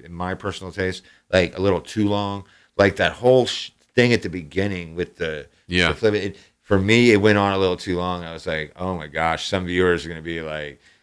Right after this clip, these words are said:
Speaker 1: kinda reminded me of watching, like, Blair Witch when
Speaker 2: Yeah,
Speaker 1: they just,
Speaker 2: the
Speaker 1: like, bounce. There's too much, like,
Speaker 2: Yeah, yeah.
Speaker 1: too much. But I did like it. And I liked
Speaker 2: Right.
Speaker 1: how it shifted it in, you know, as a segue into the next scene.
Speaker 2: Yeah.
Speaker 1: I thought that was a cool, but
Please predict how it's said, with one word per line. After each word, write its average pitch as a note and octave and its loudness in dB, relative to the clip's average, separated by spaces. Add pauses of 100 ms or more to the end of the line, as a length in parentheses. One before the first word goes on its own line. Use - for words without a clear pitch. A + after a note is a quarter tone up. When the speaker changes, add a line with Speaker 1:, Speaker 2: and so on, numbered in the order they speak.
Speaker 1:
kinda A2 6
reminded G#2 6
me G2+ -2
of F#2 0
watching, F2+ 2
like, E2+ -6
Blair F#2 6
Witch F2+ 2
when F#2+ -2
Speaker 2:
Yeah, G#2 8
Speaker 1:
they A2 8
just, G2+ 6
Speaker 2:
the G2+ 8
Speaker 1:
like, F2+ 0
bounce. G2 2
There's F#2+ -6
too A#2 0
much, G2+ -2
like, F2 0
Speaker 2:
Yeah, G2 2 (160)
yeah. G2 0 (160)
Speaker 1:
too A2 -4
much. G2+ 2 (260)
But G#2 6
I G#2 8
did A2+ 6
like G#2 4
it. G2 0
And F2+ -4
I F#2+ -4
liked G#2+ 4
Speaker 2:
Right. F2+ -2
Speaker 1:
how A2+ 6
it F2+ 0
shifted A#2 -4
it G2 -4
in, G#2 -10 (360)
you G#2 -10
know, G2 -2
as F2 -8
a - -20
segue G2 2
into F2 -10
the F2 -14
next F2+ -10
scene. G#2 -8
Speaker 2:
Yeah. E2+ 0 (120)
Speaker 1:
I A2+ 4
thought G2+ 6
that E2 2
was F2+ -4
a E2 -10
cool, G2 2
but D#2 -10